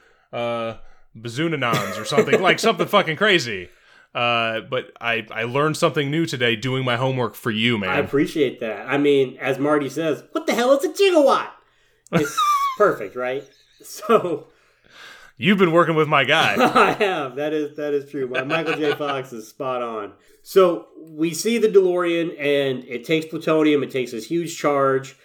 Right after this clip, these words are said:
Speaker 2: And so what we're gonna do is the first test run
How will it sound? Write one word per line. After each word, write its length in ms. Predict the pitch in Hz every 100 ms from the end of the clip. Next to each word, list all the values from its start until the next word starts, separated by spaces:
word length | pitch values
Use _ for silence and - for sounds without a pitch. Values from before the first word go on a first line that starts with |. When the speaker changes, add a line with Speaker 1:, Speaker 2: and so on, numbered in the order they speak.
| _ _ -
Speaker 2:
And 480 | 131 131 131 123 127
so 120 | 127
what 180 | 143 185
we're 100 | 165
gonna 200 | 170 156
do 180 | 160
is 140 | 156 135
the 100 | 135
first 320 | 143 147 147
test 300 | 185 190 -
run 420 | 127 117 135 156